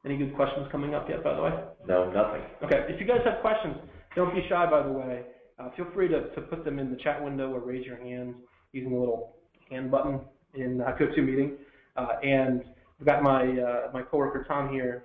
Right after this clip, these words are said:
Speaker 1: watching the questions and letting me know if anything comes up. So I'm just gonna grab this U R L here that would be my A P I request.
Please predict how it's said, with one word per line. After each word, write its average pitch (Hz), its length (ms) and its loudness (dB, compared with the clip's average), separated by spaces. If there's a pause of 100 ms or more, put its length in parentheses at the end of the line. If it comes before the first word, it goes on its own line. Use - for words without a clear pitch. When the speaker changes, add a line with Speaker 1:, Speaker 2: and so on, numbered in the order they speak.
Speaker 1:
watching 131 320 -6
the 123 40 -8
questions 131 520 -2
and 127 80 -16
letting 127 160 -8
me 127 80 -8
know 123 160 -8
if 120 100 -14
anything 120 260 -20
comes 113 220 -18
up. - 260 -12 (2000)
So 143 60 2
I'm 202 180 2
just - 120 0
gonna 175 140 4
grab 160 300 6
this 143 200 -2
U 147 120 -2
R 135 140 0
L 151 160 2
here 135 300 -8 (140)
that 131 160 -12
would 127 140 -10
be 120 160 -10
my 120 120 -10 (800)
A 135 40 -16
P 156 160 -6
I - 60 2
request. - 440 -6